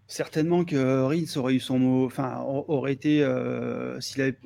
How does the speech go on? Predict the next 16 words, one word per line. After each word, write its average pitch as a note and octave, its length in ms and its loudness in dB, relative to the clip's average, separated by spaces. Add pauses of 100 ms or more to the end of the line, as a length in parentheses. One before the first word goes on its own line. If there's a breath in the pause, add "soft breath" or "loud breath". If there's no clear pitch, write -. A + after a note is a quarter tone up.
(220)
pas C#3 80 -2
été C#3 180 -2
blessé C3+ 260 -2
en C#3 60 4
début C3 220 0
de C3 60 -6
saison, D3 280 0
il B2+ 80 2
aurait A#2+ 140 -4
certainement C3 500 -4
été B2+ 340 -2
plus A#2+ 220 -14
fort, C3+ 420 -2
euh, A#2+ 260 -6
plus - 120 -6
consistant. C#3 540 -6